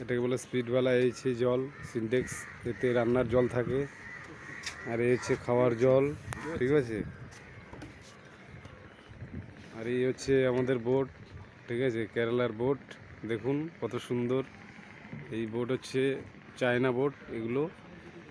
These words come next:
ঠিক আছে? মিডিয়াম বোট আছে, সিরিয়া বোট আছে, এই হচ্ছে চায়না বোট। এই দেখুন, এই যে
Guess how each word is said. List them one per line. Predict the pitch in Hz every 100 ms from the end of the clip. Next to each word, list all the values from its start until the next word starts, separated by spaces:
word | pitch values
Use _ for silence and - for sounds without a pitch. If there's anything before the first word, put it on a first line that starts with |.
| -
ঠিক | - 135
আছে? | 127 123
মিডিয়াম | 123 131 127
বোট | 127 127
আছে, | 131 117
সিরিয়া | 127 127 123
বোট | 120 127
আছে, | 117
এই | 123
হচ্ছে | 117 117
চায়না | 123 120 123
বোট। | 127 120
এই | 113
দেখুন, | 110 127 139 - - - - - - -
এই |
যে | 117